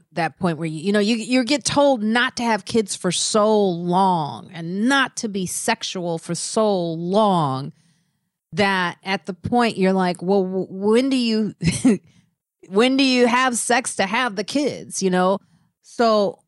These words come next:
I waited, and I was a good kid, and I was a good virgin, you know, and then, uh, sexual, and then not finding the right mate, and then focusing on my career and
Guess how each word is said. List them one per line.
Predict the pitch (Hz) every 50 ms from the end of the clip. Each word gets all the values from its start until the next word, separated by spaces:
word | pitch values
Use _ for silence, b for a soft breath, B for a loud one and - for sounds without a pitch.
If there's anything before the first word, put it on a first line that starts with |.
| _ _ -
I | 185 196 196
waited, | 196 190 196 196 202 214 214 240 247 254 240 - -
and | 165 170 170
I | 160 165
was | 160 147 156 156 -
a | 147
good | - - 208 233 220 214 -
kid, | - - - 220 220 226 226 220 214
and | 156 131 104
I | 92 92
was | 90 117 139 156
a | - _ _ _ _ _
good | - 165 180 220 220 208
virgin, | 190 190 190 202 208 220 214 - 226 226 226 240 254 262 254 254 240 - _
you | - 156 196 180
know, | 170 165 185 196 220 226 -
and | 165 165 165
then, | 165 165 165 160 160 160 156 151 151 165 - _ _ _ _ _ _ _ _ _ _ _ _ _ _ _ _ -
uh, | 160 156 143 139 131 123 117 110 98 92 80 76 _ _ _ _
sexual, | - - - - 226 226 - - - 240 240 240 240 247 254 262 262 - -
and | - 160 151 156
then | 156 151 147 147 147 143 135 127 127 - _ _ _ _ _
not | 170 180 196 226 233 202 -
finding | - 220 208 208 202 190
the | 190
right | 170 175 170 156 143 127
mate, | 160 202 226 247 247 247 214 - -
and | 160 151 151
then | 151 147 147 147 151
focusing | - - - 226 226 - - - - 202 190
on | 175 170
my | 160 151 147
career | 147 - - 165 160 180 190 202 214 220 220 220
and | 208 110 160 156 156 -